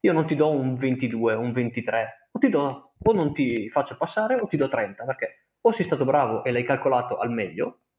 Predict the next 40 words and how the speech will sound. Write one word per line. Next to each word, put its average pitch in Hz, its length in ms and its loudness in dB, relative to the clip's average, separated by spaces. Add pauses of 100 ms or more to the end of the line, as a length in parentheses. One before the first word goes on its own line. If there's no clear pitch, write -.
(280)
o 262 120 6
se 190 140 -2
non 151 100 2
l'hai 147 100 4
calcolato 147 380 2
al 190 60 2
meglio, 127 260 0
quella 175 220 0
casa 117 260 -2
prima 180 160 0
o 180 60 -2
poi 113 100 0
è 113 60 0
destinata 120 340 -8
a - 60 -10
cadere." - 320 -12 (280)
Però 180 340 4
finché 156 280 0
è 139 40 4
un 135 100 0
esame 127 320 2
è - 20 0
un 123 80 0
conto. 113 540 -4 (120)
E, - 240 -8
e - 80 -8
quando 247 260 2
invece 143 340 0
col - 160 -2
terremoto 135 480 0
ho 127 40 0
visto 127 240 -2
case, - 600 -2
eh, 98 440 -6
distrutte, 135 580 -2
demolite, 127 800 0
da 156 160 4
un 160 100 2
lato 175 300 2
sì, 156 400 -2